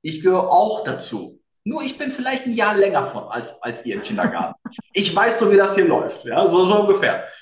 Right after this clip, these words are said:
Speaker 1: Und das war total interessant,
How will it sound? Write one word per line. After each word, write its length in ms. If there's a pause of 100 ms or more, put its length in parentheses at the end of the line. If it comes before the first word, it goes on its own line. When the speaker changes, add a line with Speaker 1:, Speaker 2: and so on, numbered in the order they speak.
(220)
Speaker 1:
Und 320
das 180
war 80 (120)
total 540 (320)
interessant, 720